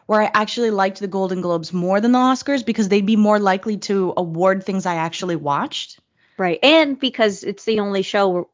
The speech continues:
Speaker 2: award show where they're drinking alcohol on screen, so it's kind of,
Speaker 1: <laughs>
Speaker 2: they're getting a little loose, you know, they're having, they're eating, it's like prom, you know,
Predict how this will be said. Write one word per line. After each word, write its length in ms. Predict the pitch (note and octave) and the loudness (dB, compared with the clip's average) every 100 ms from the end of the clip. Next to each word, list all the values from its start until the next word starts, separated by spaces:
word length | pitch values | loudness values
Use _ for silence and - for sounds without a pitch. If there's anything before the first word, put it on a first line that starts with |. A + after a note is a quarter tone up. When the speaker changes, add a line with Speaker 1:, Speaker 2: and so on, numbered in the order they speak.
| _ - | _ -10
Speaker 2:
award 280 | F3+ G#3 G#3+ | -2 0 0
show 160 | F#3 | 0
where 120 | F3 E3+ | 0 2
they're 180 | F3 | 0
drinking 460 | D#3+ - F3+ F3+ F3 | -2 -4 -4 -2 2
alcohol 640 | F3+ F#3 E3+ D#3+ E3 - _ _ _ | 2 2 -2 -2 -2 -6 _ _ _
on 200 | D#3+ D#3+ | 0 0
screen, 540 | D#3+ - D#3+ D#3 D3+ D3+ | -4 -6 -4 -4 -8 -10
so 300 | - F3+ E3 | -2 0 0
it's 140 | D#3+ | -2
kind 240 | - F#3 F3+ | -2 2 2
of, 200 | E3+ - - | 0 -4 -10
Speaker 1:
<laughs> 160 | G3 - | -8 2
Speaker 2:
they're 200 | F#3 B3 | 6 6
getting 240 | B3+ B3+ A3+ | 8 6 6
a 40 | |
little 320 | A3 A3 G#3 | 6 8 6
loose, 320 | G3 G3+ A#3 B3+ | 6 6 4 4
you 80 | |
know, 100 | A3+ | 4
they're 120 | A3+ C4 | 6 4
having, 400 | A#3+ A#3+ G#3+ G3+ | 4 2 0 2
they're 160 | A3 G#3 | 2 4
eating, 760 | A3 C#4 D4 D4 D4 D4 D4 - _ _ | 0 2 4 4 2 -2 -8 -12 _ _
it's 140 | - | 0
like 160 | D4 C#4+ | 0 2
prom, 560 | - E4+ E4 G3+ F3+ | 4 6 6 6 2
you 80 | |
know, 60 | G3 | 0